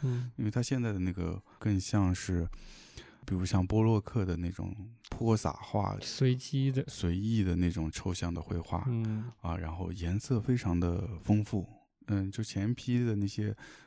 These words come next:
Speaker 2: 原点画销售，呃，比较火爆之后，
Speaker 1: 嗯。
Speaker 2: 他其实作为一个创作者，他已经非常排斥继续画那样的画了。
Speaker 1: 嗯。
Speaker 2: 而是市场需求他还继续延续那样的。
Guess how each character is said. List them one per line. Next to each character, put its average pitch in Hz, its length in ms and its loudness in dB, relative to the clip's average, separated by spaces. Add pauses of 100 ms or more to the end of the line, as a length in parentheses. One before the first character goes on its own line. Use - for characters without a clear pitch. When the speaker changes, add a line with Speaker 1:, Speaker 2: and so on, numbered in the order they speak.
Speaker 2:
原 98 240 4
点 101 160 0
画 98 320 -6 (160)
销 117 220 0
售， 101 340 -2 (520)
呃， 92 520 0
比 107 80 -2
较 107 140 4
火 90 160 -6
爆 98 180 0
之 135 220 0
后， 95 380 0
Speaker 1:
嗯。 139 120 2
Speaker 2:
他 123 120 0
其 117 160 -2
实 117 160 -4
作 123 160 0
为 113 80 0
一 - 20 0
个 120 60 -4
创 135 240 0
作 117 120 0
者， 87 180 -4
他 - 220 -6
已 104 100 -2
经 101 160 0
非 151 120 2
常 147 180 2 (120)
排 80 220 -2
斥 123 320 -2 (180)
继 143 160 2
续 - 120 -2
画 92 200 -2
那 90 120 -6
样 87 100 -6
的 82 80 -8
画 - 200 -12
了。 104 140 -16
Speaker 1:
嗯。 120 420 -2 (300)
Speaker 2:
而 107 140 4
是 131 140 2
市 135 260 2
场 90 260 -2
需 - 280 -2
求 - 220 -4
他 92 240 -4
还 - 280 -6
继 131 160 0
续 117 160 0
延 87 200 -2
续 107 160 -4
那 101 80 4
样 85 180 2
的。 85 220 -6